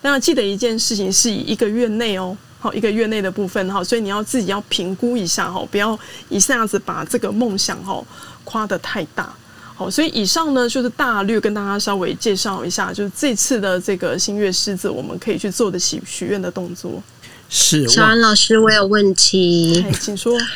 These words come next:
Speaker 3: 如果我们在新月许愿当中，其实有一些愿望就是真的实现了，我们要不要做一些回馈的动作，或者是还愿的动作呢？
Speaker 1: 嗯，其实基本上我，我，我真的会觉得是说哈，因为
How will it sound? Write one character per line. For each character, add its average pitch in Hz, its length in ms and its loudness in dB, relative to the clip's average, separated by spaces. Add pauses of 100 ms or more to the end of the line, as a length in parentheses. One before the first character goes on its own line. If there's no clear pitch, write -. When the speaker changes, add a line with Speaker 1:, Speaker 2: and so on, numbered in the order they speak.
(120)
Speaker 3:
如 285 160 6
果 349 180 8
我 202 140 8
们 175 220 8
在 226 200 4
新 220 220 6
月 220 140 8
许 - 180 6
愿 185 240 6
当 180 220 4
中， 185 200 4
其 196 160 6
实 185 140 6
有 185 160 4
一 170 80 0
些 196 180 4
愿 190 320 2
望 180 220 2
就 175 100 -4
是 165 140 4
真 208 160 4
的 208 100 4
实 170 220 6
现 180 320 6
了， 147 100 2
我 156 120 0
们 170 160 6
要 226 140 6
不 208 100 4
要 190 200 6
做 196 260 4
一 196 120 4
些 185 340 6
回 170 240 2
馈 196 240 2
的 170 120 0
动 160 260 -2
作， 160 240 2
或 180 100 -2
者 160 120 -2
是 190 200 6
还 156 260 0
愿 180 160 4
的 160 80 -2
动 151 240 -4
作 143 260 -4
呢？ 143 220 -8 (180)
Speaker 1:
嗯， 262 180 4 (480)
其 - 100 2
实 381 120 4
基 370 160 4
本 220 200 0
上 269 240 2
我， 202 180 2
我， 196 160 0 (120)
我 214 100 0
真 269 180 0
的 247 140 2
会 254 160 0
觉 185 300 -4
得 175 200 -2
是 202 220 2
说 202 300 -2
哈， 196 260 -4
因 240 240 -2
为 214 340 0